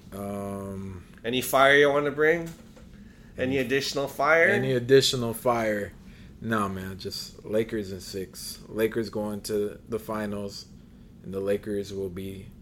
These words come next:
Speaker 1: hoisting that Larry O'Brien at the end of the year.
Speaker 2: All right. If the Lakers get to the next round or even to the finals, we'll, we'll, we'll definitely talk again. We'll do this
Speaker 1: Yes,
Speaker 2: again.
Speaker 1: sir.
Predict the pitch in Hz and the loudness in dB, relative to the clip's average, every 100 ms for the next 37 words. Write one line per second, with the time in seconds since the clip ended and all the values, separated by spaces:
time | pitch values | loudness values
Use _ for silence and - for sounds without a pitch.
0 | - 113 110 - 107 104 101 107 110 107 | -4 -2 -2 -4 -4 -4 0 0 2 2
1 | 107 101 101 110 110 104 101 98 98 95 | 2 0 2 2 0 -4 -6 -10 -12 -10
2 | 95 90 85 80 82 85 95 90 - - | -12 -12 -12 -12 -14 -14 -12 -10 -10 -10
3 | 113 117 113 135 135 135 131 117 131 117 | -10 -10 -4 -2 -2 -2 -2 -4 -6 -2
4 | 117 110 - - - - 135 131 - 127 | -2 -2 -8 -20 -16 2 2 2 0 2
5 | 123 120 120 120 120 110 107 110 113 107 | 4 2 0 -2 -4 -6 -2 -2 -2 -2
6 | 110 113 113 120 127 120 120 127 107 - | -4 -2 -2 0 0 0 0 -2 -4 -4
7 | 107 104 117 110 107 - 120 120 101 | -6 -6 -4 -2 -2 -2 0 2 0